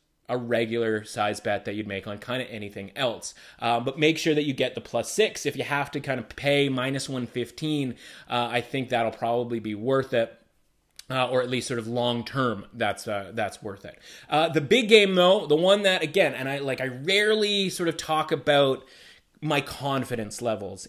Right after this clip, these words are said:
in games because, you know, i-, if you've been following along here and if you sort of, you know, if you're new to the podcast, if you're new to sports betting, right, like, the threshold for success, what we're trying to do here is we're trying to win fifty-five percent of our bets that are lined at minus one ten,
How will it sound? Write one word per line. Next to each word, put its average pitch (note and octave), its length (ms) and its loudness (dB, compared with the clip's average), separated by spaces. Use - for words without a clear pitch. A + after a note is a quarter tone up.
in C#3+ 300 0
games G2 480 -8
because, C#3+ 760 2
you G#3+ 60 -2
know, D#3 300 0
i-, - 40 -18
if D3 340 -2
you've D#3+ 80 -2
been D#3+ 100 0
following F#3 320 6
along E3+ 360 2
here E3+ 280 4
and C#3+ 120 0
if A#2+ 80 -6
you C3 60 -12
sort C#3 180 -4
of, - 120 -10
you E3 60 -4
know, A#2+ 80 -4
if A2+ 80 -8
you're D3+ 140 0
new G3 280 4
to F#3 80 8
the E3+ 60 0
podcast, D#3 560 4
if B2 60 -12
you're C3+ 80 -4
new D3+ 100 2
to D3 80 2
sports G#3 380 0
betting, C3 360 0
right, D3+ 200 -2
like, D3 160 -4
the C#3 80 -6
threshold F3 560 -2
for E3 100 -2
success, D#3 800 0
what D#3+ 180 2
we're G3+ 120 2
trying G3 180 2
to F3+ 60 -2
do E3+ 160 4
here F3 120 4
is D#3 100 4
we're D3 40 -6
trying D#3 200 -2
to D#3+ 40 2
win D#3 140 2
fifty-five D3 600 0
percent C3 680 -4
of C3+ 240 4
our B2+ 400 4
bets C#3 460 2
that C3+ 120 2
are C3+ 80 4
lined A#2+ 300 0
at G2+ 100 -6
minus G#2+ 340 -6
one G2+ 200 -6
ten, F2+ 220 -16